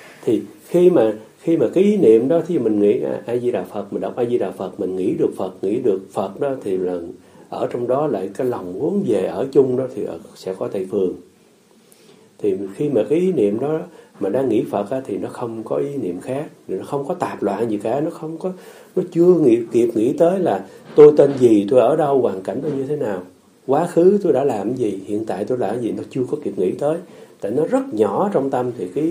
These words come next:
niệm đó là Phật, nó chưa có bị xê dịch qua cái niệm khác, nó gọi là tịnh.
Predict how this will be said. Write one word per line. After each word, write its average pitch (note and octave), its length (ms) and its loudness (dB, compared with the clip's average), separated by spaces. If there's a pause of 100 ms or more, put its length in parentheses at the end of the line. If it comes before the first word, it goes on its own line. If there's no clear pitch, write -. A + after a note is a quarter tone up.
(120)
niệm G2+ 220 -2
đó C3+ 100 -8
là B2 120 -6
Phật, - 320 -10
nó C3+ 140 -2
chưa C#3+ 300 -2
có D3+ 120 -2
bị A2+ 180 -2 (460)
xê D#3 260 10
dịch C3 240 2
qua C3 120 2
cái D3+ 140 0
niệm G2+ 180 2
khác, C3+ 320 -8
nó B2+ 140 -2
gọi G2+ 140 -4
là E2 80 -6
tịnh. E2+ 260 -8